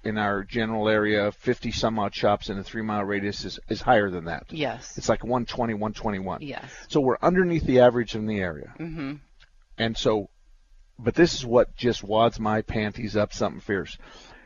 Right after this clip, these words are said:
Speaker 1: Their axle was a hundred and thirty-nine dollars and ours was a hundred and twenty-eight. There's no reason for that.
Speaker 2: Yeah.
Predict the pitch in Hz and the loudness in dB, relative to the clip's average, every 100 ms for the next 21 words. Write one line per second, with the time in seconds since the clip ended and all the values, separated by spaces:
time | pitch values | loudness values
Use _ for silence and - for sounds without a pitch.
0 | - - 110 143 165 127 117 - 107 104 | -20 0 6 10 12 10 8 2 -2 -2
1 | - _ _ _ 120 117 104 117 135 110 | -6 _ _ _ -2 0 2 2 0 -2
2 | 98 135 117 104 110 104 104 107 107 101 | -2 0 0 0 -2 0 4 4 4 0
3 | 101 104 117 127 110 104 95 104 92 95 | -2 0 0 0 -4 -2 -2 -2 -4 -8
4 | - 101 98 101 82 - - - _ _ | -4 -4 -2 -2 -4 -8 -20 -20 _ _
5 | _ _ _ _ _ _ _ _ - 131 | _ _ _ _ _ _ _ _ 0 2
6 | 127 151 185 165 175 120 101 - 101 85 | 4 6 6 8 6 4 0 0 2 0
7 | - - - - 139 | -2 -4 -2 -2 -2